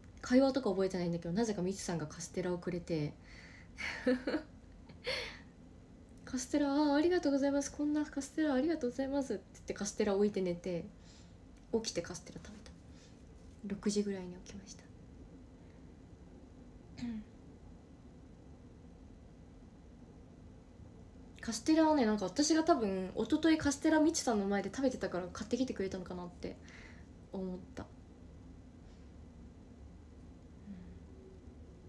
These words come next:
うん。なんかカステラくれたんですよ。なんかセブンのあの、み-、全部セブンの、しかも一個入りとかじゃなくて三つぐらい入ってる結構大きめのカステラをなぜか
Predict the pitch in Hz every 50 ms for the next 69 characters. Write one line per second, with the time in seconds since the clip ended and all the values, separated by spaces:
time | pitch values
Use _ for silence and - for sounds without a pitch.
0 | - - - - - - 208 240 320 349 277 - 180 - - 190 - - 196 190
1 | 185 190 - - - - - - - - - - - - - - - - - -
2 | - - - 202 190 185 - 180 170 170 170 - - - 180 185 190 - - 247
3 | 202 196 185 180 170 170 170 160 156 156 - 202 220 226 208 208 226 220 214 214
4 | 302 330 320 311 285 277 311 302 254 226 220 - - 269 240 202 196 - 269 277
5 | - - - 311 302 311 311 - 311 262 220 202 190 190 180 175 185 196 214 233
6 | 226 - 277 262 240 214 208 190 190 - - 180 180 - 240 233 - 202 190 190
7 | - - 233 233 220 220 220 214 214 - - - - - - - - - 220 -
8 | - - 226 220 214 214 208 240 247 220 208 - -